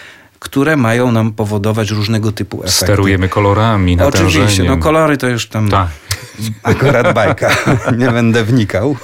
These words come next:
Speaker 1: <laughs> jak kto woli. Natomiast raczej chodzi mi o natężenie tego światła, podświetlenie, doświetlenie, różne zachowania. A wychodzimy w przestrzeń ogrodu, mamy tylko przycisk uruchom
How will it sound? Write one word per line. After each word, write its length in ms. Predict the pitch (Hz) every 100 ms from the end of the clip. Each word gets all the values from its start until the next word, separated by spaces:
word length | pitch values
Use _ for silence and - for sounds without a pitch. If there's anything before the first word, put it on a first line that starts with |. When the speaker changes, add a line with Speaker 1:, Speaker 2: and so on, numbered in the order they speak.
| - - - 139
Speaker 1:
<laughs> 460 | - - - - -
jak 200 | 117 110
kto 220 | - 120
woli. 320 | 113 101 110
Natomiast 420 | 123 123 123 123
raczej 320 | 120 127 131 120
chodzi 280 | 123 123
mi 100 | 120
o 200 | 120 117
natężenie 640 | 117 113 110 107 107 127 120
tego 240 | 110 107
światła, 480 | 101 107 98 104 101 - - -
podświetlenie, 720 | 104 - - 110 113 113 104
doświetlenie, 1000 | 95 110 - 98 92 98 95 95 90 90 92 92 - -
różne 480 | 110 147 139 120
zachowania. 420 | 104 95 95 80 -
A 100 | 120 127 147
wychodzimy 460 | 143 151 165 196 202
w 40 |
przestrzeń 400 | - 170 - 170
ogrodu, 320 | 139 139 160
mamy 380 | 165 156 143 139 - - - _ _ _ -
tylko 500 | 143 151 147 147 -
przycisk 460 | - 143 131 139 - -
uruchom 520 | 131 131 - 247